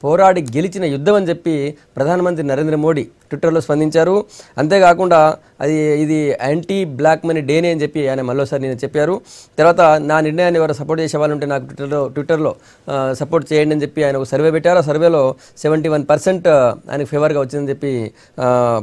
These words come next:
పార్టీ చెప్తుంది. ఆ వార్తను అన్ని పేపర్లు కూడా ప్రధానంగా తీసుకున్నాయి. నోట్ల రద్దు నిర్ణయం అనేది భారత ఆర్థిక వ్యవస్థని శుద్ధి చేయడమే కాకుండా దాన్ని ఒక క్రమ-, క్రమబద్ధీకరించిందని చెప్పి మోడీ అంటున్నారు. అది అన్నిట్లో కూడా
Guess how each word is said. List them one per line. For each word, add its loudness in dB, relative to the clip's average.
పార్టీ 2
చెప్తుంది. -2
ఆ 6
వార్తను 4
అన్ని -2
పేపర్లు -2
కూడా 0
ప్రధానంగా -2
తీసుకున్నాయి. -2
నోట్ల 2
రద్దు 0
నిర్ణయం 4
అనేది 2
భారత 2
ఆర్థిక 0
వ్యవస్థని 0
శుద్ధి -6
చేయడమే 2
కాకుండా 2
దాన్ని 2
ఒక -4
క్రమ-, 4
క్రమబద్ధీకరించిందని 0
చెప్పి -6
మోడీ 2
అంటున్నారు. -2
అది 2
అన్నిట్లో -2
కూడా 2